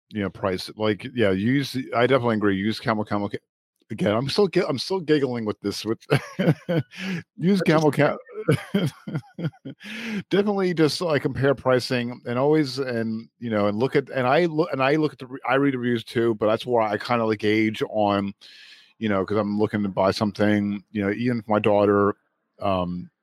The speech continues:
Speaker 1: you know, or my wife and buy something, I always, or any, or anyone, I will make sure I carefully look at everything in detail because, <clears throat> excuse me,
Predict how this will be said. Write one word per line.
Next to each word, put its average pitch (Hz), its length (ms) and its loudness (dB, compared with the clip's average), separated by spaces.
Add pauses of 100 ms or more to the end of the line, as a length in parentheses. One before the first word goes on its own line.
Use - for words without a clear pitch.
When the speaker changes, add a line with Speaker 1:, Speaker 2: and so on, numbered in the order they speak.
(120)
Speaker 1:
you 98 80 -4
know, 87 180 -2
or 92 160 -4
my 92 140 -4
wife 107 300 2
and 104 80 -10
buy 104 120 0
something, 101 200 -6
I 107 120 4
always, 120 240 2
or 101 280 -6
any, 147 180 2
or 143 240 0
anyone, 135 420 0
I 107 60 2
will 120 100 2
make 127 180 0
sure - 140 -8
I 104 80 -4
carefully 147 540 0
look 127 240 0
at 117 100 0 (140)
everything 127 720 2
in 107 100 0
detail 101 400 -4
because, 110 520 -2 (840)
<clears throat> 180 520 -16
excuse 143 280 -4
me, 104 140 -4